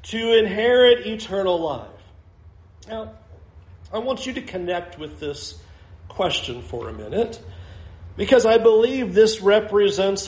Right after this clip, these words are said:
a way that we often think about Jesus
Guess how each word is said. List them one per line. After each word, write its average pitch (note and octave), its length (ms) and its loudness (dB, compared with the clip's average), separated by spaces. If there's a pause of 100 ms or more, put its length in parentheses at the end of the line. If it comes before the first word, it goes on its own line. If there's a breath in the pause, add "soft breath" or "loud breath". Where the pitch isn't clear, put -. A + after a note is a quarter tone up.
a F#3 180 0
way F3 760 -6 (160)
that F3 260 -6
we F#3+ 240 -8
often F#3+ 600 -4 (380)
think E3 440 -12 (360 soft breath)
about E3+ 440 2
Jesus D#3 720 -8